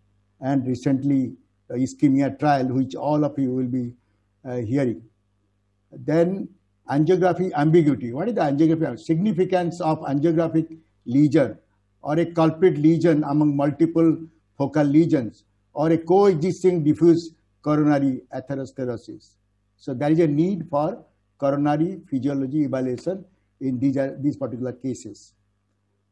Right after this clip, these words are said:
So <clears throat> absolute quantitation of myocardial blood flow, that is coronary flow reserve, C F R, is an, yes, new to Indian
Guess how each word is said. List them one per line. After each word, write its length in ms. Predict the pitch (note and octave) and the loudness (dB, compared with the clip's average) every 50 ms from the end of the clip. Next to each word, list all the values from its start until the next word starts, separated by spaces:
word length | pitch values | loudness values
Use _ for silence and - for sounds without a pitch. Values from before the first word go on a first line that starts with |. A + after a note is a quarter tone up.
| _ _ _ _ | _ _ _ _
So 520 | - - A3 A3 G3 E3+ - - - - D#3 - - C#3 | -6 -2 2 4 4 2 2 -2 -8 -4 -4 -2 -2 -4
<clears throat> 180 | - - - | -8 -6 -2
absolute 560 | C#3 D#3 - - - A#3+ B3 A#3+ A#3+ F#3 - | -2 -2 0 4 4 6 6 6 4 2 2
quantitation 720 | - F3+ E3 D#3+ D#3 F#3 G3+ D#3+ G3 F#3+ F#3 F#3 - F#3+ F#3 | 2 2 2 2 2 0 -2 2 4 4 4 4 2 0 0
of 120 | F3+ D#3 D3 | 0 0 0
myocardial 640 | D3+ D3 D#3 E3 D#3+ E3 F3 E3 E3 E3+ E3 C#3 | 0 0 0 0 0 0 2 2 4 4 2 2
blood 280 | B2+ C#3+ C#3+ C#3+ - - | 2 0 0 0 0 -2
flow, 300 | - E3 C3+ G#2 - - _ _ _ _ _ _ _ - | -2 0 0 -2 -4 -10 _ _ _ _ _ _ _ -8
that 120 | C3+ C#3+ | -2 2
is 180 | D3+ E3 D#3+ D#3+ - | 4 4 4 4 2
coronary 480 | D3 D#3 E3 E3 F3 F3 E3+ E3+ F3 | 0 2 2 2 4 4 4 4 2
flow 320 | D#3+ E3+ - D#3 D#3 D#3 D3+ | 2 2 2 2 4 4 4
reserve, 460 | D3 D3+ D#3 B2+ D#3+ D3 A#2+ G#2 - - _ _ _ | 4 2 2 2 2 0 0 -2 -6 -14 _ _ _
C 380 | _ - - E3+ E3+ E3 D#3+ D#3 | _ -8 -2 2 4 6 6 6
F 120 | D#3+ D#3+ | 4 2
R, 380 | E3 F3 E3+ D3 A2+ G#2+ - - _ _ _ _ _ _ _ _ - | 0 2 2 0 0 -4 -8 -14 _ _ _ _ _ _ _ _ -2
is 220 | C3 D3 D#3 C3 D3+ | 2 2 2 4 4
an, 340 | D#3 D#3 D#3 D3+ D3 D3 - - _ _ _ _ - | 2 2 2 0 -2 -4 -6 -10 _ _ _ _ -8
yes, 440 | B2+ C3 C#3+ F#3 A3+ - - - C#3 | -4 -2 -2 -2 -2 -4 -6 -4 0
new 300 | C#3 D3 E3+ G3 G#3 - | 2 4 4 2 2 -2
to 120 | G#3+ G#3 | -2 -2
Indian 540 | F3+ E3+ E3+ E3 F#3 F#3+ F3+ F3 E3+ E3 D#3+ | 0 0 0 2 2 2 2 2 0 -2 -4